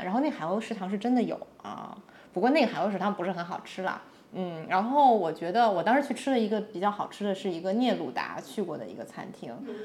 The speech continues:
Speaker 1: 嗯，是一个比较传统芬兰菜，然后它有做驯鹿肉，然后那个，然后配上那种什么蔓越莓酱嘛，然后就是腥甜腥甜的，还挺好吃的。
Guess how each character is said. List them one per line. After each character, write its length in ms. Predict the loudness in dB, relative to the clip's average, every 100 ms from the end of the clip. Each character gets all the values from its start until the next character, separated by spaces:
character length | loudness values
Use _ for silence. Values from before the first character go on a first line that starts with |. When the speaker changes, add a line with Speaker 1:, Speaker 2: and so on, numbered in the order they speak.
| -6
Speaker 1:
嗯， 220 | -4 -4
是 100 | -2
一 40 | -2
个 40 |
比 60 | 0
较 100 | 0
传 180 | 0 -6
统 140 | -4
芬 100 | -4
兰 160 | -4 -6
菜， 200 | -6 -4
然 100 | -6
后 80 | -4
它 200 | 0 0
有 160 | 0
做 260 | 0 0 0
驯 260 | 0 0
鹿 160 | 2 2
肉， 280 | 0 0 -2 -4
然 220 | 0 4
后 220 | 6 6
那 180 | 6 4
个， 200 | 2 0 -6 -4
然 140 | 0
后 140 | 0 -2 -12 -20 -4
配 160 | 0
上 160 | 0 -2
那 80 | -2
种 180 | -4 -8
什 80 | -8
么 60 | -6
蔓 160 | -4
越 100 | -4
莓 160 | -6 -8
酱 220 | -4 -4 -6
嘛， 180 | -14 -14
然 100 | -12
后 100 | -10
就 140 | -10 -8
是 140 | -10
腥 280 | -4 0 0
甜 280 | 0 -6 -6
腥 240 | -6 -4
甜 280 | -6 -8 -8
的， 120 | -8
还 180 | -6 -8
挺 180 | -6 -4
好 200 | -4 -6
吃 280 | -10 -12
的。 120 | -10